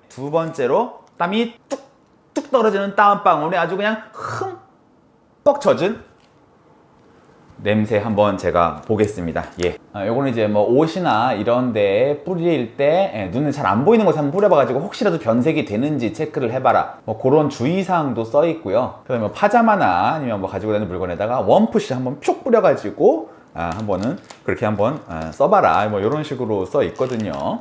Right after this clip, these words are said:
어, 이것도 같은 회사에서 만들었는지 이것도 그냥 무슨 상표가 붙어있지도 않고 그냥 투명한 병에 그냥 이렇게 액체만 딱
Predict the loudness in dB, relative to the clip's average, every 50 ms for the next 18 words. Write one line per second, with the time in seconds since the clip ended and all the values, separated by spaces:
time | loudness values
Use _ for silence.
0 | -10 -4 0 0 2 2 0 4 4 4 4 4 2 4 6 6 6 6 4 2
1 | -6 -8 -6 -4 -4 0 0 0 0 0 0 0 0 -2 0 0 0 0 0 0
2 | -2 -2 -2 -2 -2 -2 -2 -4 -12 -20 _ _ -10 -6 -4 2 2 0 0 0
3 | -4 -4 -2 -4 -4 -4 -4 -8 -6 -2 -2 -2 0 2 2 4 4 4 2 0
4 | -8 -2 0 0 0 0 -4 0 0 0 0 0 -4 0 0 0 0 0 -4 -12
5 | -20 -20 -18 -10 -10 -10 -10 -10 -10 -8 -6 -2 0 2 2 4 4 4 2 2
6 | 0 0 0 0 0 0 0 0 -2 -2 -2 -2 -2 -4 -6 -10 -20 -20 -20 -20
7 | -20 -12 -6 -4 -2 -2 0 0 0 -2 -2 -4 -8 -6 -4 -2 -4 -4 -6 -8
8 | -8 -6 -6 -6 -8 -6 -6 -4 -2 -2 -2 -2 0 0 0 0 0 -6 -14 -20